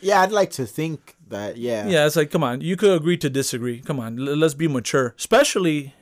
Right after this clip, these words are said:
Speaker 2: did you see the David Letterman with, with Jay-Z?
Speaker 1: No.
Speaker 2: The My Next Guest Is?
Speaker 1: Yeah.
Speaker 2: There's a lot of stuff that I was hearing Jay-Z say that I just, when I was young, I thought I'd never hear him say.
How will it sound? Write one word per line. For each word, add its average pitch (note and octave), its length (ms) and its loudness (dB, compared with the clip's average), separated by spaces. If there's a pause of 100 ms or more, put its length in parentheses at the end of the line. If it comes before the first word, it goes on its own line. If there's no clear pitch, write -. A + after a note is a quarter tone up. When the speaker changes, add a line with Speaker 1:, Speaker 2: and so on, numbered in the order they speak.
(220)
Speaker 2:
did D#3 160 -2
you F#3 80 -2
see G#3+ 140 -2
the F3+ 340 2
David F3+ 220 -2
Letterman G3+ 380 0 (320)
with, E3 360 -4
with E3 140 -4
Jay-Z? F3+ 420 -4
Speaker 1:
No. A2 420 -8 (220)
Speaker 2:
The C3+ 180 2
My C3 160 -2
Next D3 280 -2
Guest D3+ 320 0
Is? G3 260 -2
Speaker 1:
Yeah. F#2+ 360 -10 (420)
Speaker 2:
There's A3+ 160 2
a E4 80 4
lot E3+ 180 2
of D#3 80 0
stuff - 380 -2
that D#3 340 0
I D3+ 160 2
was F#3+ 280 0
hearing D#3 300 -2
Jay-Z C#3 400 -2
say C3 460 0 (300)
that C3 260 0
I A2+ 220 2
just, - 480 -8 (840)
when B2+ 280 -4
I C#3 120 2
was C3 220 0
young, C3+ 220 0
I G#2 140 -10 (100)
thought B2 240 -2
I'd A2+ 100 -6
never A#2+ 240 -8
hear A#2+ 160 -6
him A2 120 -10
say. D3 320 -6